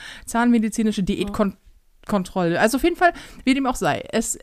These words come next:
Speaker 1: äh, es geht darum, dass deine Backenzähne hinten am Kiefer, also sowohl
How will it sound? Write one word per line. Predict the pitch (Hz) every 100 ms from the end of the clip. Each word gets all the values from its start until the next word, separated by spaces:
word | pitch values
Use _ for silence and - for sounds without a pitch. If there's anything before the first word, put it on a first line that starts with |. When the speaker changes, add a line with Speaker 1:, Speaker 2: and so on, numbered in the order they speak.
| -
Speaker 1:
äh, | - 226 226 220
es | - 220
geht | 214 247 -
darum, | 214 247 285
dass | 240 -
deine | - 202 190
Backenzähne | 180 311 - 311 - 170 165 233
hinten | 294 311 277
am | 240 -
Kiefer, | - 202 - 302 - _ _ _ - - _ - -
also | - 196
sowohl | 214